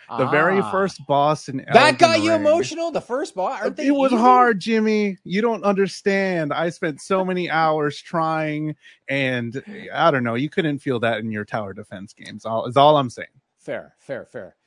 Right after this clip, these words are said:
Speaker 2: All right, well, here's what's gonna happen. We're gonna talk to K Y N seven, seven of the top news stories of the week that are stupid, funny, and weird. I'm gonna get your reactions, and I'll ask you questions along the way.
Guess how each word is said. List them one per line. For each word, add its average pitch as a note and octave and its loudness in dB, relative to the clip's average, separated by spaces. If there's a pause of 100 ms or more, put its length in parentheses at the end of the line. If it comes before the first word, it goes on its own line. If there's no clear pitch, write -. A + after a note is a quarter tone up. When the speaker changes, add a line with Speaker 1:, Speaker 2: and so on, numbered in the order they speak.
(140)
Speaker 2:
All B2+ -4
right, C3+ -2
well, B2+ -6
here's D#3 -6
what's C#3 -18
gonna D3 -12
happen. B2+ -12
We're A2+ -14
gonna C#3 -14
talk C3+ -8
to - -20
K C#3 -12
Y B2 -10
N A2+ -14
seven, G2+ -12
seven C#3+ -6
of C3 -12
the A#2 -14
top B2 -6
news A#2+ -14
stories A#2 -10
of A2+ -10
the G#2 -12
week B2+ -8
that A2+ -8
are - -14
stupid, C#3+ -10
funny, B2+ -10
and A2 -8
weird. A#2 -6 (260)
I'm A#2+ -12
gonna G2 -8
get C#3 0
your C#3 -6
reactions, A2+ -2 (220)
and G2+ -4
I'll G2+ 0
ask A2 -2
you A2+ -10
questions A#2 0
along A2+ -4
the A2 -4
way. A2+ -2